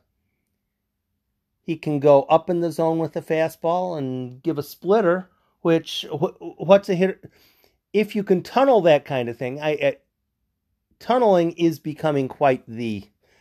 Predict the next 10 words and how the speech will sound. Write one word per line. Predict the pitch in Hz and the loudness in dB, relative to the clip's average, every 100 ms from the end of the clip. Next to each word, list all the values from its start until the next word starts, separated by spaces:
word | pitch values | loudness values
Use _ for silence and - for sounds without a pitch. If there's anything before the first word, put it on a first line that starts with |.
| _ | _
quite | - 170 160 _ | 0 2 2 _
the, | 135 127 123 - | -8 -8 -6 -2
um, | 120 113 101 95 85 _ _ _ _ _ _ _ _ _ | 0 0 -2 -8 -14 _ _ _ _ _ _ _ _ _
concern | - 113 - 151 147 165 180 190 _ _ _ _ | -10 -8 -2 2 2 2 -4 -10 _ _ _ _
for | - 170 | -6 0
hitters, | 175 165 175 - - _ _ _ _ _ - | 2 2 -2 -8 -20 _ _ _ _ _ -6
because | 170 170 151 143 _ _ | -2 2 2 0 _ _
if | 175 - | -6 -2
the | 151 | -2
ball | 131 175 214 226 247 226 | 4 6 6 4 0 -4